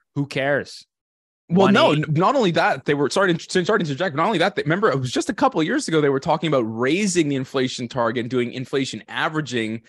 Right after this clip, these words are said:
Speaker 2: in order to increase sort of the, you know, run rate of inflation. And, and,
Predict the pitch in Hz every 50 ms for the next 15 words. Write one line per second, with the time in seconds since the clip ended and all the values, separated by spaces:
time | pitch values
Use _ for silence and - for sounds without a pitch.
0 | - _ _ - 123 123 127 131 123 123 127 - 127 117 113 117 117 - - -
1 | - 139 165 185 190 185 - - - - - _ - - - - _ _ - -
2 | 147 139 135 131 131 127 123 120 120 110 117 127 123 120 117 113 113 107 110 101
3 | 113 117 113 110 107 104 104 123 110 110 107 107 127 131 139 135 127 123 123 120
4 | 120 123 123 - 127 117 123 123 120 120 113 117 - 147 147 156 151 - 113 101
5 | 95 104 101 - 123 113 113 113 113 113 113 110 - 123 113 107 110 113 113 113
6 | 113 104 104